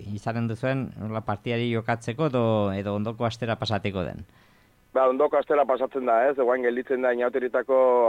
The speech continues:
Speaker 2: asteburua, e, partidorik gabe, eta gero ja, ba, berriz ere hartuko dugu konpetizioa indarrakin, ez?
Speaker 1: Ederki, bueno, ba,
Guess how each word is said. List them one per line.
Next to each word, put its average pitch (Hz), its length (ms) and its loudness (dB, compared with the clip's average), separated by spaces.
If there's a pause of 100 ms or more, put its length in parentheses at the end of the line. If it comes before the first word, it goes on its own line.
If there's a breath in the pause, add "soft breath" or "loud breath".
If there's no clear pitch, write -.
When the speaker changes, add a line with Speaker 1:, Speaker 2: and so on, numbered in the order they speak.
(140)
Speaker 2:
asteburua, 123 640 2 (560 soft breath)
e, 107 360 2
partidorik 120 540 0
gabe, 127 220 4 (760 soft breath)
eta 123 380 2 (500)
gero 104 240 2
ja, 120 300 4
ba, 107 120 4 (300)
berriz 107 300 0
ere 110 100 2
hartuko 110 400 0
dugu 113 240 2
konpetizioa 107 1040 0 (480 soft breath)
indarrakin, 113 640 -2
ez? 135 40 -6 (1300 soft breath)
Speaker 1:
Ederki, 127 540 0 (100)
bueno, 123 240 -2
ba, 107 380 0